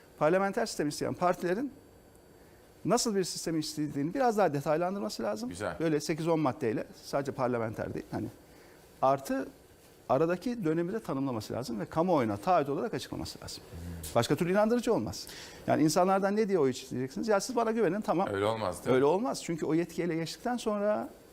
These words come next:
Speaker 1: kolay kolay bırakılmaz. Buna çok
Speaker 2: Çok
Speaker 1: dikkat
Speaker 2: mu
Speaker 1: etmek
Speaker 2: fazla
Speaker 1: lazım
Speaker 2: yetki
Speaker 1: yani.
Speaker 2: var şu, şu anda Cumhurbaşkanı'nda?
Speaker 1: E, tabii ki yani.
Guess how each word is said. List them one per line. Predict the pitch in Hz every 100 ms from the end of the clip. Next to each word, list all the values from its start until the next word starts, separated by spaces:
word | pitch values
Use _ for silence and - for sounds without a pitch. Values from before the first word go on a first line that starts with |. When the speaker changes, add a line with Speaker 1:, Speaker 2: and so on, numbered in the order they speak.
| - -
Speaker 1:
kolay | - 147 156
kolay | 160 147
bırakılmaz. | 135 127 127 110 120
Buna | 127
çok | 135
Speaker 2:
Çok | 117
Speaker 1:
dikkat | 113 104
Speaker 2:
mu |
Speaker 1:
etmek | -
Speaker 2:
fazla | 123 117
Speaker 1:
lazım | 101
Speaker 2:
yetki | 90 92
Speaker 1:
yani. | 113
Speaker 2:
var | 156
şu, | - 113
şu | 104 120
anda | 117 98
Cumhurbaşkanı'nda? | 107 101 95 104 101
Speaker 1:
E, | 139 - - - -
tabii | - 110 101
ki | -
yani. | - -